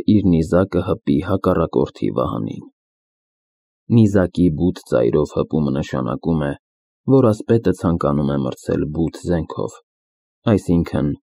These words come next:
փայտե սպիտակ ծայրապան ունեցող նիզակներով կամ քաղաքավարության զենքով։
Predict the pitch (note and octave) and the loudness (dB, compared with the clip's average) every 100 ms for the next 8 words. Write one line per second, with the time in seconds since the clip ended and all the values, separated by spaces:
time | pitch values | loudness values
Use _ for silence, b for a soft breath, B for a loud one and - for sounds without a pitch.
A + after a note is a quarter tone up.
0 | _ _ - A2 F#2 - F2 - - A2 | _ _ -2 0 2 2 0 0 -2 -2
1 | - D#2 - - G2 F2+ D#2+ - E2 D#2+ | 0 -2 -2 0 2 4 2 0 -2 -2
2 | - G#2 D#2+ D2 F2 D#2 D#2+ E2 - - | 2 2 2 -2 -2 -2 -2 -2 -4 -6
3 | E2 B1+ E2+ F#2+ _ _ _ _ _ - | -6 0 0 0 _ _ _ _ _ 2
4 | C3+ B2+ - G#2 G2 F#2 D2+ D2 C2+ - | 2 2 2 0 0 0 2 2 0 -4
5 | - C#2 - B1+ - - - | -6 -4 -6 -6 -8 -10 -10